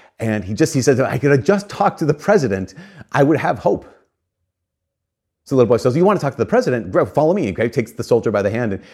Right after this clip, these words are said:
and leads him around, not to the front door of the White House, but leads him around the back door of the White House, opens up the door, you know, walks up the steps, opens up the door, walks through the hallways, past all the, you know, generals and all the other people who are in charge there, all the people who are guards.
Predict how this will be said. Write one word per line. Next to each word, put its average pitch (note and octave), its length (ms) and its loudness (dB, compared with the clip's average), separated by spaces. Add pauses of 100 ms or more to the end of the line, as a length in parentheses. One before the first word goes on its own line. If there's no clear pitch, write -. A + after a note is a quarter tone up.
(140)
and G#2 80 -2
leads C3+ 160 2
him C3+ 80 0
around, A#2+ 220 2
not D3+ 180 0
to - 60 -12
the C3 80 2
front D3+ 240 -2
door A2+ 80 2
of G2 60 0
the F#2 40 -2
White F#2 140 -2
House, F#2 160 -2
but B2+ 80 0
leads C#3 100 -2
him D3+ 80 -2
around C3+ 120 -2
the A2 40 0
back C3+ 280 0
door A#2+ 120 2
of G2 60 2
the F#2 80 -6
White G#2 160 0
House, F#2 240 -2 (260)
opens C3+ 240 2
up C#3 100 -2
the B2 80 -2
door, G#2+ 380 2 (140)
you A2 100 -4
know, G#2+ 80 2
walks A#2+ 160 2
up B2+ 80 -8
the A2 60 -6
steps, A2+ 180 0
opens C3 220 -4
up C3 80 -2
the G2+ 80 -8
door, G2+ 200 4
walks A2 220 0
through D3+ 80 -6
the - 80 2
hallways, F#2+ 300 2
past A#2 280 -4
all A2 160 2
the, G#2 220 0
you A2 80 -6
know, G2+ 240 -2
generals G2+ 380 -2
and G2+ 80 -2
all F#2+ 80 0
the G#2 60 2
other G2+ 120 0
people G#2 240 -4
who G#2 60 2
are G2+ 40 4
in G2 80 0
charge F#2+ 340 -2
there, G2 180 0
all G2+ 100 2
the G2 60 -4
people G#2+ 180 -6
who G#2 80 0
are G2 60 -2
guards. F#2+ 460 -4